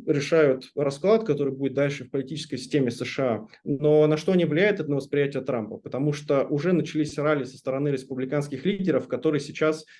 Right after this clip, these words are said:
а, начинают выдвигаться, сейчас начинают, собственно, выдвигаться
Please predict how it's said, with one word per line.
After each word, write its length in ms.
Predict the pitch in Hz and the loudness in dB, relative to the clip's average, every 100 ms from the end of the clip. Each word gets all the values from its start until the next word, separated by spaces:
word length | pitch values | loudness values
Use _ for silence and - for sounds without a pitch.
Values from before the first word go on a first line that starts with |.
| - | -8
а, 300 | 131 127 127 | -2 0 -2
начинают 500 | 131 - 143 151 143 | -4 -6 -2 -2 -2
выдвигаться, 1040 | 120 120 120 143 143 147 127 127 127 123 | -10 -6 0 0 0 0 2 4 2 0
сейчас 300 | 117 - 147 | -2 -4 -6
начинают, 340 | 139 - 139 139 | -6 -6 -6 -4
собственно, 300 | 131 - 120 | -8 -8 -6
выдвигаться 580 | 113 123 135 - 127 | -2 0 0 0 -2